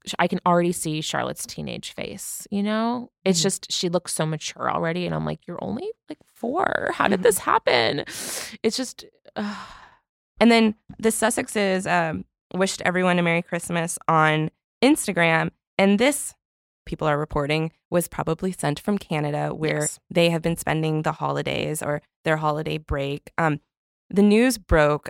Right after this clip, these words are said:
Speaker 2: about their trip, and then Buckingham Palace confirmed it. They're like, "As has been reported, the Sussexes have been in Canada. Canada's very important to them, and also it's a Commonwealth country, and it shows just the importance of that as well."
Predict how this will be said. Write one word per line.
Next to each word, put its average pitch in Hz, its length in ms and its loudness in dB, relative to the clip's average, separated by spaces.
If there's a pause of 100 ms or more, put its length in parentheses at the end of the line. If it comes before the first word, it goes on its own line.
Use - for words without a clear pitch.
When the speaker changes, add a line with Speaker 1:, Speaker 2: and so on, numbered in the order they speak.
Speaker 2:
about 156 280 2
their 151 120 -2
trip, 151 320 -4
and 151 140 0
then 151 140 0
Buckingham 151 400 -4
Palace 151 440 0 (140)
confirmed 151 320 -2
it. 139 60 -2
They're 143 100 -2
like, 139 260 -4
"As 151 200 4
has 151 160 0
been 151 160 2
reported, 147 400 -2
the 156 80 -8
Sussexes - 420 -8
have 147 140 -10
been 147 120 -4
in 147 120 -2
Canada. 143 460 -4 (220)
Canada's 151 360 -2
very 143 180 -6
important 233 420 0
to - 80 -10
them, 214 300 4
and 185 140 0
also 156 300 -2
it's - 120 -8
a 156 60 -12
Commonwealth 175 560 0 (100)
country, 160 380 -4
and 151 100 -4
it - 80 -8
shows 147 300 -8
just - 140 -14
the 139 60 -10
importance - 400 -8
of 147 120 -10
that 165 260 2
as 143 180 -12
well." 151 320 0